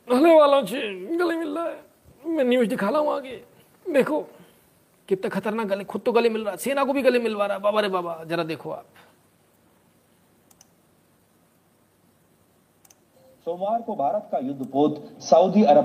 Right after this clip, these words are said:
Speaker 2: पहुंचा और इस युद्धपोत का नाम है आईएनएस कोची, जो दोनों देशों की नौसेनाओं के बीच पहली बार होने वाले युद्ध अभ्यास में हिस्सा लेगा। इस युद्ध अभ्यास को अल मोहेद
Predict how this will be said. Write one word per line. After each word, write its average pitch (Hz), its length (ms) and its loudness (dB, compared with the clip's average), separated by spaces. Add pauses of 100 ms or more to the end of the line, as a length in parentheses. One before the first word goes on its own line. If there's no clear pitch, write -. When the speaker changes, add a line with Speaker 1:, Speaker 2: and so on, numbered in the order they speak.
Speaker 2:
पहुंचा 110 280 2
और 123 300 4
इस 120 200 0
युद्धपोत 135 400 4
का 147 80 8
नाम 143 260 6
है 127 520 4
आईएनएस 160 420 4
कोची, - 560 0 (640)
जो 135 140 4
दोनों 240 400 8 (880)
देशों 185 300 6
की 214 120 4
नौसेनाओं 175 480 6
के 156 120 2
बीच 135 260 4
पहली 208 320 6
बार 190 200 8
होने 160 200 2
वाले 156 220 6
युद्ध 123 260 4
अभ्यास 120 440 6
में 139 120 4
हिस्सा 113 260 4
लेगा। 98 300 -2 (420)
इस 165 180 -2
युद्ध 202 160 4
अभ्यास 190 400 6
को 196 260 4 (320)
अल 196 180 6
मोहेद 147 640 2